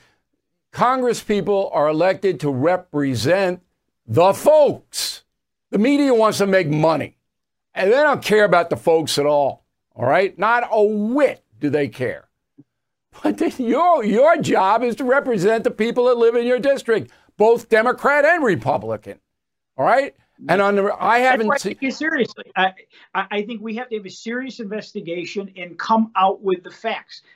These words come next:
Speaker 2: We have
Speaker 1: You
Speaker 2: to be
Speaker 1: have.
Speaker 2: honest.
Speaker 1: You have,
Speaker 2: And,
Speaker 1: and
Speaker 2: and,
Speaker 1: so,
Speaker 2: and we
Speaker 1: so
Speaker 2: have
Speaker 1: as a
Speaker 2: to get to the
Speaker 1: judiciary.
Speaker 2: crowd.
Speaker 1: All right,
Speaker 2: And
Speaker 1: so
Speaker 2: that's
Speaker 1: look
Speaker 2: where I think the next step is impeachment inquiry,
Speaker 1: Okay.
Speaker 2: you know, is probably where we're heading.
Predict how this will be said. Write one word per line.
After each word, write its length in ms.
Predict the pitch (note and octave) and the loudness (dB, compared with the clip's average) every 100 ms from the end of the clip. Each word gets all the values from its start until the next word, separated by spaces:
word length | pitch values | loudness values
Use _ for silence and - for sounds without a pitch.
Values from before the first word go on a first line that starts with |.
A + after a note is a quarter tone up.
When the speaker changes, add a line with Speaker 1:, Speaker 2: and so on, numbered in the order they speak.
| _ | _
Speaker 2:
We 120 | F#3 | -6
have 140 | F#3 F#3 | 0 0
Speaker 1:
You 100 | A#3 | 2
Speaker 2:
to 60 | |
be 60 | G3 | 2
Speaker 1:
have. 300 | B3+ E4 D#4+ | 2 2 2
Speaker 2:
honest. 220 | G2+ F#2 - _ _ _ _ _ | -2 -8 -16 _ _ _ _ _
Speaker 1:
You 180 | D#3+ G3 | 0 2
have, 120 | A3+ | 2
Speaker 2:
And, 100 | D4+ | 2
Speaker 1:
and 100 | G#3 | 2
Speaker 2:
and, 120 | E3+ | 0
Speaker 1:
so, 220 | - G#3 | 2 4
Speaker 2:
and 100 | G#3 | 4
we 60 | F#3 | 2
Speaker 1:
so 220 | - G#3 | 2 4
Speaker 2:
have 100 | A3 | 4
Speaker 1:
as 60 | - | 4
a 40 | |
Speaker 2:
to 40 | A3+ | 2
get 60 | |
to 80 | F#3 | 0
the 60 | A3 | 0
Speaker 1:
judiciary. 540 | A#3+ C4+ D4+ C#4 F3 | 0 -2 -2 0 0
Speaker 2:
crowd. 240 | D3+ G#3 - _ _ _ _ _ _ - | -2 -6 -10 _ _ _ _ _ _ 0
Speaker 1:
All 80 | G#3 | 2
right, 160 | F#3 | 4
Speaker 2:
And 80 | D3 | 2
Speaker 1:
so 80 | G3+ | 0
Speaker 2:
that's 100 | G#3+ | 2
Speaker 1:
look 120 | A#3 | 2
Speaker 2:
where 80 | G#3+ | 0
I 100 | G3 | -6
think 180 | G#3 F#3+ | -8 -8
the 80 | |
next 320 | G3+ G3+ G#3+ _ | -6 -6 -8 _
step 320 | G3+ F#3 F#3+ _ _ | -8 -6 -8 _ _
is 280 | - F#3+ F#3+ _ | -4 -2 -2 _
impeachment 540 | F#3+ F#3 G3+ G3+ G#3 G#3 | -14 -10 -12 -8 -4 -2
inquiry, 640 | A3 G#3+ F#3+ F#3 F#3+ G3 _ | -2 -2 0 0 0 -2 _
Speaker 1:
Okay. 220 | F3 E3+ | -4 0
Speaker 2:
you 40 | F3 | 0
know, 160 | E3+ E3+ | 0 -4
is 100 | E3 | -4
probably 320 | F#3+ F#3+ G3 | -2 0 -2
where 220 | F3+ G3+ | -4 -4
we're 160 | G#3 F3 | -4 -4
heading. 240 | A3 F3+ | -6 -8